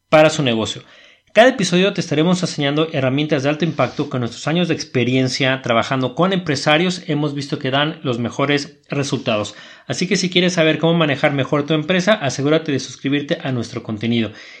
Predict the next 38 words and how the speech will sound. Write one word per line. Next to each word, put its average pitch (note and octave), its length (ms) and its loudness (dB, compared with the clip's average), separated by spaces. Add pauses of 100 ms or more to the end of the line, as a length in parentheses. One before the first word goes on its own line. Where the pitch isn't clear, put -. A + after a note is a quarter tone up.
Y A#2 100 -6
si D#3+ 100 4
hay E3 60 8
algún E3+ 200 2
tópico E3+ 380 0
que C3 80 -4
te B2+ 100 -4
gustaría B2+ 420 0
que D3 120 -6
cubriéramos, D#3+ 680 0
no C#3 120 -2
olvides D#3+ 440 0
dejándolo D3 460 -2 (420)
en E3 160 4
los E3+ 140 2
com-, C#3 340 -2
en E3+ 120 2
los E3+ 120 2
comentarios. A#2+ 600 0
El C#3 100 -2
día G3 100 4
de F#3 60 2
hoy A#3 260 -2
vamos F#3 300 0
a - 20 -14
estar F3 140 0
hablando E3 440 2 (380)
acerca E3+ 360 0
de D#3+ 160 0
qué A3 120 -4
pasa F#3 440 0
si - 120 -4
estableces D#3 460 0
mal E3 320 2 (260)
tu C#3+ 120 -6
punto E3 460 4
de C3+ 240 2
equilibrio. B2 480 0